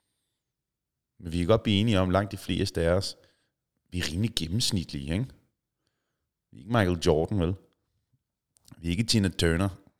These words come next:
<laughs> Vi er rimelig gennemsnitlige. Det er okay, det er der ikke noget galt i overhovedet. Men det, som der gør, at man bliver god til noget, det, som der gør, at man forbedrer noget, det er gentagelser.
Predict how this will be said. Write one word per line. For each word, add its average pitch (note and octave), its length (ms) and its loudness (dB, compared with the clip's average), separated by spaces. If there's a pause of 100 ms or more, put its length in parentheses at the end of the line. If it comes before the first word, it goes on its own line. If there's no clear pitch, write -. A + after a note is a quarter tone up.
(160)
<laughs> - 1700 -10
Vi F2 80 -10
er D#2 60 -6
rimelig A#2 240 -2
gennemsnitlige. A2 720 -4 (1700)
Det A2 160 -10
er A#2+ 40 4
okay, G2 320 0
det D#2 60 -2
er D#2+ 40 0
der E2 120 -6
ikke F2 160 -6
noget C3 160 -4
galt A#2+ 260 -6
i E3 80 -2
overhovedet. D#2 440 -4 (1300)
Men F2 160 -10
det, C3+ 100 2
som F3 120 0
der - 80 4
gør, F2+ 240 4
at C#3 220 -4
man E2 160 -4
bliver E2 140 -6
god F2+ 300 -2
til G2+ 140 -4
noget, D#2 380 -2
det, A#2 80 -6
som D3 100 -4
der G#2+ 80 -2
gør, A#2 120 0
at C#3+ 60 0
man G#2 120 -4
forbedrer D#3 460 -4
noget, D2+ 300 -2 (640)
det B2+ 120 -2
er D#3 60 -2
gentagelser. C#3 680 -2